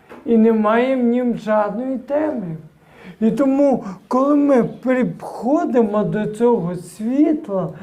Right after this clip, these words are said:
до Господа нашого, то це світло світить в нашому серці, і ми можемо побачити:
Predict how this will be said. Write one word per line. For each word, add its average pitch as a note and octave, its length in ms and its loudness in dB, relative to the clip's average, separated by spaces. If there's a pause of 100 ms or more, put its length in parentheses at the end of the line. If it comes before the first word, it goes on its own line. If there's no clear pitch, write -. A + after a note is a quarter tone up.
(260)
до G#3 220 0
Господа A3+ 840 0
нашого, G#3+ 580 -4 (420)
то B3 180 0
це A#3 260 0
світло A#3+ 960 0 (500)
світить G#3+ 840 -2 (400)
в G#3 100 -4
нашому C4 680 0
серці, G#3 680 -2 (580)
і A3 120 0
ми G3 240 2
можемо F#3 600 0
побачити: F3 1000 -6